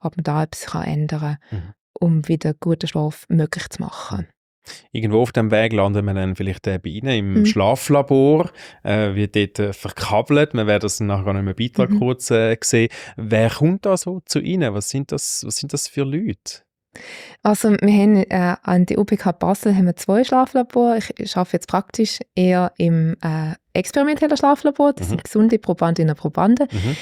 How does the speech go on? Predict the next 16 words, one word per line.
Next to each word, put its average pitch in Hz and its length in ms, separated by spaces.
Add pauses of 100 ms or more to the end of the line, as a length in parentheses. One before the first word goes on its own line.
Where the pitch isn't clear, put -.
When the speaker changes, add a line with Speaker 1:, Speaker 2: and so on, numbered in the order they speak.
(160)
Speaker 1:
Aber 196 200
wir 202 120
haben 185 100
natürlich 180 260
auch 165 40
ein 156 160
klinisches 277 400
Schlaflabor 214 560
in 180 60
der - 60
Schlafambulanz, 175 800
wo 180 120 (180)
ich 175 160
auch - 60
als 165 340
Therapeutin 170 720